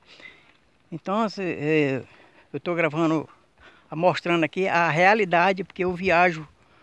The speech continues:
todos os dias, eu passo aqui nesse, nesse trecho aqui. Eu, então eu tô pedindo que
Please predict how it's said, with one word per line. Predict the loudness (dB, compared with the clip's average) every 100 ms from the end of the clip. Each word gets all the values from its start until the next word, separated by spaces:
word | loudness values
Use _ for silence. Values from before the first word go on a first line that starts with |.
| _ _ _ _ _ _ _ _ _ _ _
todos | 6 6 6
os | 2
dias, | 2 6
eu | 6
passo | 6 2 2
aqui | 0 0
nesse, | -2 -2 -2 0 0 -4
nesse | -8 -8 -8
trecho | 0 2 2 -2
aqui. | -14 -16 _ _ -20 -20 _ _ _ _ _ -18
Eu, | -18 _ -20 -20 -20 -18
então | -8 -6
eu |
tô | -6 -2
pedindo | -2 0 2 4 2 0
que | -2 -4 -4